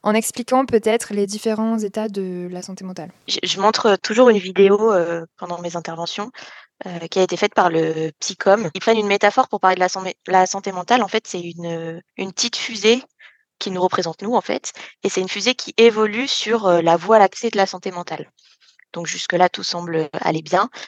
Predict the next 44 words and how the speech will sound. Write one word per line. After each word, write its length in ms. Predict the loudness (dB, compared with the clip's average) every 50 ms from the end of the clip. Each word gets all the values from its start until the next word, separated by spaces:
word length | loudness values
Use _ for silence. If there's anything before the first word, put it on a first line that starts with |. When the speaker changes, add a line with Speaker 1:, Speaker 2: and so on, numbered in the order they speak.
| -2 0
Speaker 2:
Mais 60 | 0
en 40 | 0
fait, 200 | 0 0 0 -2
il 20 |
y 20 |
a 60 | -2 -2
plein 240 | 0 2 2 2
de 60 | 2 2
choses 160 | -2 -4 -4
qui 120 | -6 -6
vont 120 | -6 -6 -4
venir 180 | -4 -6 -2
perturber 560 | 0 0 0 0 -2 -4 -6 -4 -2 -2 -2
le 80 | 0 -2
voyage 240 | 0 0 0 -2 -2
de 80 | -4
cette 180 | -10 -14 -14 _
petite 280 | -16 -16 -14 -14 -14 -14
fusée. 280 | -12 -10 -10 -10 -12 _ _ -6
Speaker 1:
Mhm. 240 | -6 -6 -6 -8 -10 -12 -18 -10 _
Speaker 2:
Il 20 | 2
va 80 | 2
y 40 | 4
avoir, 160 | 4 4 2
par 120 | 0 -4 -6
exemple, 320 | -6 -8 -10 -10 -6 -4
euh, 240 | -4 -2 -2 -4 -6 -10 -14 -20 -6 -4
des 160 | 0 2 4
astéroïdes 680 | 4 2 2 0 0 0 2 2 2 4 4 2 0 -4
qui, 560 | -10 -12 -12 -12 -12 -12 -12 -12 -12 -14 -14 _ _ _ _ _ _
qui 100 | -14 -6
viennent 200 | -2 -2 -2 0
percuter 360 | 0 0 0 -2 -4 -6 -2 0
la 140 | 0 0
fusée, 320 | 0 -2 -4 0 2 2 2
qui 100 | 2 -2
sont 140 | -6 -6 -6
les 160 | -4 -4 0
événements 320 | 0 2 2 0 -2 -2
de 40 | -2
la 120 | -2 -2
vie, 200 | -2 -4 -10 -14
en 60 | -16 -16
fait. 320 | -18 -20 -20 _ -20